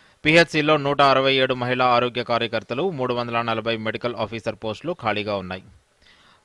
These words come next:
కమ్యూనిటీ హెల్త్ సెంటర్లలో ఆరు సర్జన్, ఐదు గైనకాలజిస్టులు, ఏడు ఫిజిషియన్, ఆరు చిన్నపిల్లల డాక్టర్ పోస్టులు, ఏడు మత్తుమందు వైద్యుల పోస్టులు భర్తీ చేయాల్సి ఉంది. పిహెచ్సిలో నూట అరవై రెండు ల్యాబ్ టెక్నీషియన్ పోస్టులు ఖాళీగా ఉన్నాయి.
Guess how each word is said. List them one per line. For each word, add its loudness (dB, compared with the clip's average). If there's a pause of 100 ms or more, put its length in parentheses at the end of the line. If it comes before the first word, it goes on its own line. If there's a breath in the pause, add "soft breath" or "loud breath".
కమ్యూనిటీ 4
హెల్త్ 2
సెంటర్లలో 0
ఆరు 2
సర్జన్, -2 (400)
ఐదు 0
గైనకాలజిస్టులు, -2
ఏడు -2
ఫిజిషియన్, -6 (580 soft breath)
ఆరు 6
చిన్నపిల్లల 0
డాక్టర్ -2
పోస్టులు, -6 (120)
ఏడు 0
మత్తుమందు -4
వైద్యుల -2
పోస్టులు -6
భర్తీ -4
చేయాల్సి -4
ఉంది. -10 (840 soft breath)
పిహెచ్సిలో 4
నూట 0
అరవై 4
రెండు 0
ల్యాబ్ 2
టెక్నీషియన్ -6
పోస్టులు -6
ఖాళీగా -2
ఉన్నాయి. -8